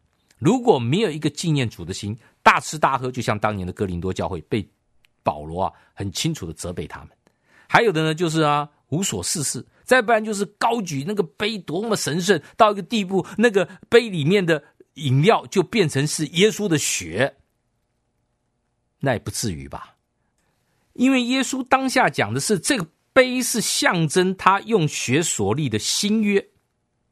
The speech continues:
如果真的喝血，对当时犹太人来讲，那是不可以的啊，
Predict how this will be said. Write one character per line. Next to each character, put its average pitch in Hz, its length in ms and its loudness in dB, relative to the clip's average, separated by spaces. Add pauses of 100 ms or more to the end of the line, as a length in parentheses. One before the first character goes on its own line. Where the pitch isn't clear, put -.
(540)
如 220 140 6
果 294 120 6
真 302 260 -2
的 269 80 4
喝 254 240 4
血， 143 280 2
对 233 160 -2
当 254 240 2
时 165 120 0
犹 190 120 4
太 214 80 4
人 165 100 4
来 170 100 0
讲， 151 200 2
那 202 100 0
是 208 140 -2
不 - 240 0
可 - 280 0
以 190 200 -2
的 87 120 -4
啊， 80 200 -6